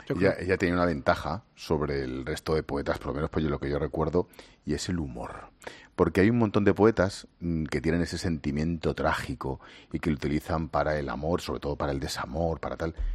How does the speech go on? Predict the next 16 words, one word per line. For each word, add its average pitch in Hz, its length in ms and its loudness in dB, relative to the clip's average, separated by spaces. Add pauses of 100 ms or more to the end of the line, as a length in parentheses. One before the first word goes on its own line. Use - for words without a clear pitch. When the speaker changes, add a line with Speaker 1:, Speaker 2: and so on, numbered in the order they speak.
(160)
Speaker 2:
Ella 76 220 0
no. 60 160 -10 (520)
Ella 80 200 2
se - 120 -2
reía 76 220 0
de 78 120 0
sí - 120 -6
misma 73 300 -4
sin 73 180 -8
ningún 65 240 -6
problema, 73 300 -4
la 52 80 -6
hemos 80 200 -6
oído. - 280 -14 (100)
Speaker 1:
Sí, 135 220 -2
sí, 117 160 -4